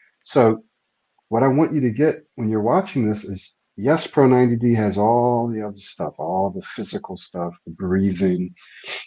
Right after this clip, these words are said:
the speaking techniques and articulation and all of that. And it's designed to help you become an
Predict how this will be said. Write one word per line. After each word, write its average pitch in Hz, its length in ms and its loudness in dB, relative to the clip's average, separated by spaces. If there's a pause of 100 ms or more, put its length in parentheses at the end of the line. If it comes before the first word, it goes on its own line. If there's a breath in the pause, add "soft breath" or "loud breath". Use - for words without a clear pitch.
the - 80 -8
speaking 95 440 -4
techniques 87 640 -6
and 78 160 -8 (120)
articulation 87 840 -4
and 82 80 -2
all 90 240 2
of 87 120 -4
that. 82 280 -4
And 87 140 -8
it's 82 160 -10
designed 87 340 0
to 87 40 -4
help 87 180 -6
you 85 60 -14
become 85 380 -6
an 73 120 -12